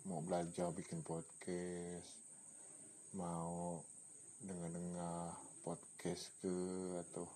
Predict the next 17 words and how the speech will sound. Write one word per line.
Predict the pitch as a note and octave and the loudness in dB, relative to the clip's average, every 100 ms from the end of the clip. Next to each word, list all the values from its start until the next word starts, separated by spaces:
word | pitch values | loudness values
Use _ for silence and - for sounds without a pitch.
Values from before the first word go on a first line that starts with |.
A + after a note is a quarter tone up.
| - - - - - - - - - - - | -12 -14 -14 -14 -14 -14 -14 -14 -14 -14 -6
eh, | F#2+ F#2 F2+ F2 | -2 0 0 0
lagi | F2 F2 F#2+ F#2 F2+ F2+ F#2 F2+ - | 0 0 0 0 2 2 2 0 0
tak | A1+ - | 0 2
ada | F2 | 0
buat | F#2 F2+ F#2 F2+ E2+ - - | 0 0 2 0 -2 -8 -4
ke, | F#2 F#2 F#2 F#2 F2+ - - - | -4 -4 -6 -6 -8 -10 -10 -4
kami | E2+ E2 - | 0 0 0
kasih | E2+ - F#2+ D#2 | -4 -2 0 2
lah | D2+ E2 D#2+ - - - - - - - - | 2 2 -2 -6 -12 -14 -14 -14 -14 -10 -4
car-, | F2 E2+ - - F2+ | -2 -2 -8 -12 -10
apa | F2+ - G2 | -6 -2 -2
namanya | F#2+ G2 F#2 | -2 -4 -4
itu, | A2+ A#2 - - - - - - - | -8 -10 -12 -14 -16 -16 -16 -14 -10
eh, | - - - | -8 -6 -4
podcast, | - - - - - - - - - - - - - - | -4 -4 -2 0 0 -6 -10 -14 -14 -16 -16 -16 -8 2
podcast | G2+ - B2+ B2+ - | 2 4 6 6 6
tentang, | G#2 G2 F#2 G#2+ A#2+ | 4 4 6 6 6